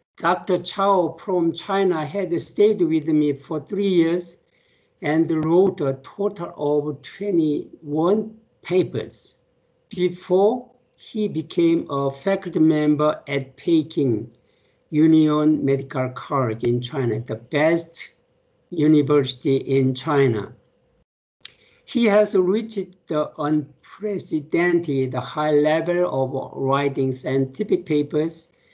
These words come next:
and eventually surpassed me. There is a wonderful proverb in China, China, "Qing Chu Wei Ran." I believe that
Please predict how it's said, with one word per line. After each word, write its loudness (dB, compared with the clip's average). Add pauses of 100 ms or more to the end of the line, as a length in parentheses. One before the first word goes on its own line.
(340)
and 2
eventually 0
surpassed -4
me. 2 (580)
There 0
is 2
a 0
wonderful 2
proverb -2
in -2
China, -2 (100)
China, -2 (460)
"Qing 0
Chu -4
Wei -4
Ran." -8 (3750)
I 4
believe 2
that 0